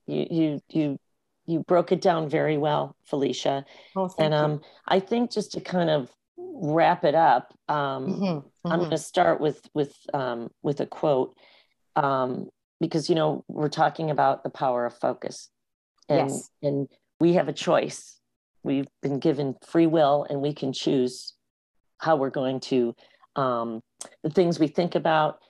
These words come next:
Speaker 1: and how, what we spend our time, you know, thinking.
Speaker 2: Yes.
Speaker 1: And, um, there's a quote by Dennis Waitley, and it is,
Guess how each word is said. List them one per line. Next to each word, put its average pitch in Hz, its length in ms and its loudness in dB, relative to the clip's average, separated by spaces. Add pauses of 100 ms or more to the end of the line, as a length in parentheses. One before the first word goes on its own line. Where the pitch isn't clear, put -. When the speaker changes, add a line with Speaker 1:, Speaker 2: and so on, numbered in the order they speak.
(180)
Speaker 1:
and 143 100 -2
how, 139 220 -2
what 156 180 2
we 151 80 -2
spend 143 320 0
our 135 100 -2
time, 127 320 -6 (600)
you 147 120 2
know, 127 140 2 (100)
thinking. 143 400 0 (480)
Speaker 2:
Yes. 147 320 -6
Speaker 1:
And, 139 360 0 (100)
um, 131 480 0 (140)
there's 165 180 2
a 156 60 -2
quote 185 280 0
by 147 140 2
Dennis 147 420 -2
Waitley, 139 600 0 (560)
and 151 140 2
it 147 140 4
is, 143 440 2